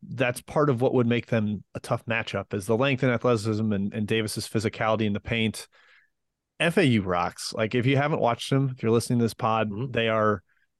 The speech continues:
Speaker 1: seven guards and wings that can create their own shot,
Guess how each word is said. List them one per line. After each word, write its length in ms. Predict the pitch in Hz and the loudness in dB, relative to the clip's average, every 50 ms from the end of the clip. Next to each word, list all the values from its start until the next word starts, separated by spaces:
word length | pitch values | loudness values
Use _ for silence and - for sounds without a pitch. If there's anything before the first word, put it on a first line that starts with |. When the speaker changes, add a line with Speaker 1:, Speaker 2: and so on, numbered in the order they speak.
| _ | _
Speaker 1:
seven 800 | - - - - - 143 139 151 165 160 160 160 151 139 - - _ _ _ _ _ _ 131 | -10 -8 -4 -2 0 2 2 4 4 4 4 2 0 -2 -4 -8 _ _ _ _ _ _ -4
guards 380 | 117 135 127 127 135 139 123 127 | 0 0 2 4 4 4 4 2
and 140 | 131 127 | 2 2
wings 320 | 120 120 120 120 120 113 - | 2 2 4 2 2 2 0
that 80 | 120 | -2
can 120 | - - 110 | -2 -4 -4
create 240 | - - 117 110 - | -2 0 0 0 2
their 120 | - 123 | 2 2
own 100 | 120 117 | 2 2
shot, 360 | 113 - - 110 104 104 - | 0 -2 -2 0 0 0 -2